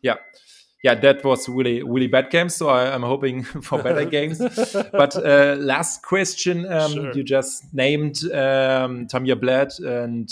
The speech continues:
Speaker 1: uh, Yovel Zosman. We have two Israeli players. Um, is it that some Israel basketball fans also now looking up to, to Alba? You, uh, named, uh, many EuroLeague teams that fans want to watch. There was not <laughs> Alba's name because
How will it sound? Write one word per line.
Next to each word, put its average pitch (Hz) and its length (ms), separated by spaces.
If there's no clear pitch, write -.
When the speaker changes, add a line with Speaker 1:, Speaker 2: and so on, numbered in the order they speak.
Speaker 1:
uh, 120 300
Yovel 117 240
Zosman. 127 440
We 120 100
have 113 100
two 131 220
Israeli 120 560
players. 139 600
Um, 123 560
is 170 120
it 156 260
that 143 320
some 156 760
Israel 151 840
basketball 156 540
fans 151 340
also 156 600
now 139 200
looking 143 480
up 139 300
to, 131 340
to 131 160
Alba? 143 300
You, 131 140
uh, 127 320
named, 135 440
uh, 123 200
many 139 580
EuroLeague 160 340
teams 156 320
that 139 140
fans 139 540
want 131 480
to - 140
watch. 135 400
There 123 120
was 117 220
not 131 220
<laughs> - 40
Alba's 127 380
name 139 220
because 127 400